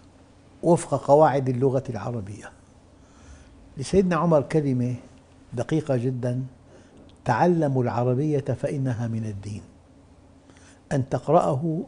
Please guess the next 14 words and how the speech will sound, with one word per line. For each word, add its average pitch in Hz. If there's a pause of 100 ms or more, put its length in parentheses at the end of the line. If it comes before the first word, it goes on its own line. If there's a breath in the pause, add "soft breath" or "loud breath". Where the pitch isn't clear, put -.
(100)
قراءة 170
صحيحة - (1120 soft breath)
وفق 151
القواعد 139
العربية. 107 (1080 soft breath)
لو 151
واحد 160 (120)
قال: 160 (500)
"إنما 180
يخشى 170
الله 143 (1080 soft breath)
من 147
عباده 147
العلماء"، 127